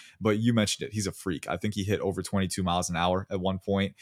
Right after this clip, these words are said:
Uh, you know, he's gonna, I think he'll measure in a little closer to, like, six one, six two, one eighty, one ninety. He's a pretty lean dude, but he is in-, insanely explosive. He's flexible. But watching some of his Q B tape,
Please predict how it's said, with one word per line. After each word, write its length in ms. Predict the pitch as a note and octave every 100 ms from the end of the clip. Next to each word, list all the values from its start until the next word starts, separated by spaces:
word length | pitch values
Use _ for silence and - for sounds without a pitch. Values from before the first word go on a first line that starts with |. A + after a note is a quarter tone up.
| - -
Uh, 200 | D2+ D2+ -
you 100 | F#2
know, 80 |
he's 200 | F#2 F#2+
gonna, 340 | A2 G#2+ F#2+ F#2
I 80 | G#2
think 180 | - B2
he'll 80 | G#2+
measure 340 | G2 F#2+ F#2+
in 80 | F#2+
a 40 |
little 160 | F2+ F2+
closer 340 | - F#2 F2+
to, 80 | F2+
like, 140 | E2+ E2
six 260 | - F2
one, 220 | F2+ F2+ F2
six 240 | F2+ -
two, 320 | - F2+ F2 D#2+
one 180 | F2+ F2
eighty, 240 | F2 F2
one 220 | E2 E2+
ninety. 300 | D#2 D#2+ E2+
He's 120 | E2
a 60 | G2+
pretty 160 | B2+ F#2
lean 320 | F#2 F#2 E2+
dude, 320 | F2 F2 E2+ - - -
but 140 | E2 F#2+
he 180 | G#2
is 160 | G2+ -
in-, 140 | F#2+ F2+
insanely 560 | A2 G#2 - F#2+ G2 G2
explosive. 720 | F2 - F2 F2+ F2+ G2 F#2
He's 180 | - E2
flexible. 640 | - F2 - G2+ G2 F#2 _ _ -
But 340 | G2+ G2+ - - - -
watching 380 | G2+ C#3 E3
some 160 | D3+ D3+
of 60 | C3
his 120 | G2
Q 200 | - G#2
B 120 | F#2
tape, 260 | - E2